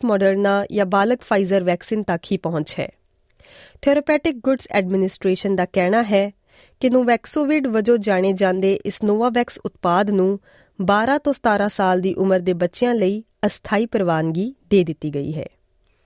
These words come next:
ਟੀਨੇਜਰਸ ਨੂੰ ਇਹ ਟੀਕਾ ਦਿੱਤੇ ਜਾਣ ਤੋਂ ਪਹਿਲਾਂ ਆਸਟ੍ਰੇਲੀਅਨ ਟੈਕਨੀਕਲ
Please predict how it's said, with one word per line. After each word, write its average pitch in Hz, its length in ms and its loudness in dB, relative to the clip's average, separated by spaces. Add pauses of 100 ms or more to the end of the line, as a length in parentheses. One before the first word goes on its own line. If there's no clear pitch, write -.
(500)
ਟੀਨੇਜਰਸ 302 560 2
ਨੂੰ 311 280 0
ਇਹ 254 260 4
ਟੀਕਾ 233 280 -2
ਦਿੱਤੇ 202 320 -2
ਜਾਣ 185 300 0
ਤੋਂ 190 200 -4
ਪਹਿਲਾਂ 208 400 0 (320)
ਆਸਟ੍ਰੇਲੀਅਨ 277 720 0
ਟੈਕਨੀਕਲ 247 540 -2